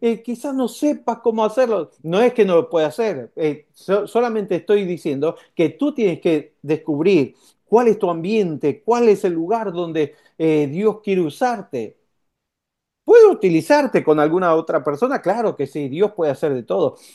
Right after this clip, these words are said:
Pero el asunto, que tú tengas la disposición para dejarte usar por Dios en el ambiente que te mueves, en los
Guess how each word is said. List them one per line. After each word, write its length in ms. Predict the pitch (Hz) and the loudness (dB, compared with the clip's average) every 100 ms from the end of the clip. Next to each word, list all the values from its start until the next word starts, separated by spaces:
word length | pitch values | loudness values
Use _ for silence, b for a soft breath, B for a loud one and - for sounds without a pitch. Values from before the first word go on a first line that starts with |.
| b b | b b
Pero 200 | 190 170 | 0 2
el 100 | 156 | 2
asunto, 840 | 151 - 254 190 - 156 196 - _ _ _ _ _ _ _ _ | 0 0 -2 -2 0 0 0 -6 _ _ _ _ _ _ _ _
que 160 | - 208 | -4 -4
tú 220 | - 202 | -4 -6
tengas 280 | 202 208 175 | -2 0 0
la 120 | 156 | -2
disposición 880 | 143 139 - 131 139 - 185 160 110 | -2 -4 -6 -6 -8 -6 -4 -2 -4
para 180 | - 120 | -8 -6
dejarte 360 | 117 156 151 147 | -6 -6 -6 -8
usar 380 | 123 143 117 _ _ _ _ _ _ | -6 -6 -8 _ _ _ _ _ _
por 220 | 123 120 | -6 -6
Dios 580 | 139 170 123 95 _ _ _ _ _ _ _ _ _ _ | -4 -4 -6 -8 _ _ _ _ _ _ _ _ _ _
en 180 | 147 135 | -10 -8
el 100 | 127 | -6
ambiente 840 | 120 120 123 185 170 117 117 135 160 _ _ - | -8 -8 -8 -6 -6 -6 -10 -12 -14 _ _ -10
que 100 | 127 | -8
te 140 | 123 | -6
mueves, 560 | 117 156 143 110 120 143 _ _ _ _ _ _ _ _ _ _ _ _ - | -6 -2 0 -2 -6 -18 _ _ _ _ _ _ _ _ _ _ _ _ -4
en 220 | 143 139 | -2 2
los 400 | 139 135 127 _ | 2 0 -2 _